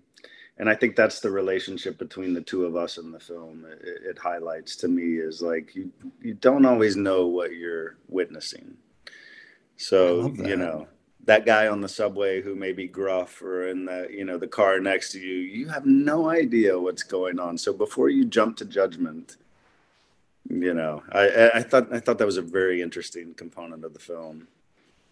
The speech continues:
Speaker 2: Uh, no, I, that's fascinating. I'm really excited about that. Um,
Speaker 1: Yeah.
Speaker 2: uh, one thing I wanted to ask too, just because obviously, I mean, you've been in many genres.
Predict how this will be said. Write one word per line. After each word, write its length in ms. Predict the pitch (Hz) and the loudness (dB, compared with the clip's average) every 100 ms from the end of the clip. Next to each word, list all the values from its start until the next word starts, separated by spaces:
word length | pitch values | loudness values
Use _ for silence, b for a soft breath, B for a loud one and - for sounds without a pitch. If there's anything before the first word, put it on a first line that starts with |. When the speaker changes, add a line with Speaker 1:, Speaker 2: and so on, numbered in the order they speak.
| _ - | _ -8
Speaker 2:
Uh, 100 | 107 - | -6 -6
no, 460 | 127 120 143 165 214 | -6 4 8 12 12
I, 320 | 123 131 117 | 10 8 4
that's 260 | 95 127 - | 2 0 2
fascinating. 640 | 139 117 117 120 101 95 | 4 4 4 2 2 2
I'm 380 | 104 135 127 123 | 4 8 6 4
really 320 | 117 127 127 | 0 4 6
excited 440 | 110 - 113 98 95 | 6 4 2 2 0
about 280 | 95 95 - | -2 -2 2
that. 300 | 101 95 - b b b | 2 2 -2 b b b
Um, 360 | 139 143 139 131 135 | 6 10 8 6 2
Speaker 1:
Yeah. 220 | 151 - - | 2 2 -6
Speaker 2:
uh, 60 | - | -10
one 300 | 170 220 262 | 4 6 6
thing 160 | 262 | 6
I 140 | 175 196 | 8 8
wanted 220 | 254 151 | 6 4
to 100 | 139 | 4
ask 300 | 135 131 - | 4 2 -2
too, 420 | - 180 147 123 - - | 2 6 6 4 -2 -2
just 260 | 156 151 | 0 0
because 340 | - 165 131 127 | 2 6 6 8
obviously, 800 | 117 113 113 120 113 110 107 - - - | 6 6 0 0 0 0 -4 -10 -20 -6
I 120 | 139 | 0
mean, 440 | 131 127 117 113 - - | 4 4 4 0 -6 -4
you've 280 | 131 139 | 0 4
been 200 | 143 131 123 | 8 10 10
in 200 | 117 120 143 | 6 6 8
many 280 | 175 165 139 | 8 8 6
genres. 720 | 123 107 104 98 95 113 | 6 4 2 -2 -4 -6